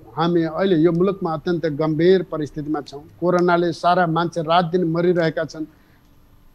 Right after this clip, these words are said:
तरुण युवादेखि लिएर वृद्धसम्म सबै मरिरहेका छन्। हामी सबै यो बेलामा सुरक्षित, आफैमा सुरक्षित बनौँ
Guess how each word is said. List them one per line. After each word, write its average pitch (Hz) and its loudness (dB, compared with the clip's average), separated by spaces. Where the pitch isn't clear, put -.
तरुण 175 4
युवादेखि 165 0
लिएर 165 0
वृद्धसम्म 170 -2
सबै 247 -6
मरिरहेका 165 4
छन्। 151 -8
हामी 185 6
सबै 196 4
यो 190 6
बेलामा 170 4
सुरक्षित, 180 0
आफैमा 175 0
सुरक्षित 160 -4
बनौँ 160 0